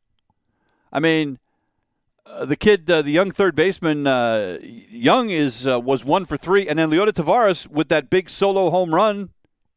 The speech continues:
was hitting ninth. He was two for two, including that bomb.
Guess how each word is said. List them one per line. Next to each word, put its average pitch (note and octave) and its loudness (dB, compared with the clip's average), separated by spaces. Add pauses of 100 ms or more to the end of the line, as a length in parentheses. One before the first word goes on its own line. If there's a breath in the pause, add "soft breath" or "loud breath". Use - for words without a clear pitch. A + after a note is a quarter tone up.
(120)
was B3+ 2
hitting A3+ 0
ninth. B3+ 0
He B3 0
was A#3 0
two B3+ 0
for C4+ -4
two, A3+ 0
including G#3 -2
that A3+ 2
bomb. B3 0